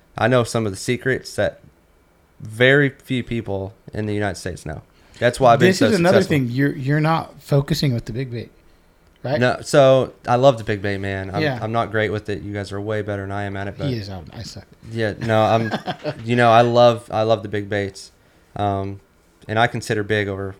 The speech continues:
Speaker 1: five inches. You
Speaker 2: Okay.
Speaker 1: know? Uh, I've been throwing the bull shad quite a bit. The,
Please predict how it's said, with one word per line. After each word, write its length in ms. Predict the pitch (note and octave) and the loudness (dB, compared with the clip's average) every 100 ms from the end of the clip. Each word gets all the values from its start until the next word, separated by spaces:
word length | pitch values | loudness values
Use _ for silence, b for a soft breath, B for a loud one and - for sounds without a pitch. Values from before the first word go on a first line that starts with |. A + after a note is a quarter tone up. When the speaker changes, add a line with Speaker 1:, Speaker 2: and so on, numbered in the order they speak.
| _ | _
Speaker 1:
five 260 | G2 F#2+ | -6 -6
inches. 360 | F#2+ - G2 G2 | -8 -12 -12 -8
You 80 | G2+ | -4
Speaker 2:
Okay. 240 | C#3 C#3 - b b _ | -4 -6 -10 b b _
Speaker 1:
know? 60 | - | -8
Uh, 240 | F#2+ F#2+ - - | -8 -8 -10 -8
I've 120 | G2 | -8
been 100 | G#2+ | -6
throwing 240 | G#2+ A2 | -4 -4
the 40 | G2 | -4
bull 200 | A2 A2+ | -4 -4
shad 360 | - A2+ A2 | 0 2 0
quite 200 | - A2+ | 0 -2
a 20 | |
bit. 400 | G#2+ A2 A2 - _ b b b b b _ _ | 0 0 0 -2 _ b b b b b _ _
The, 160 | A2+ | -8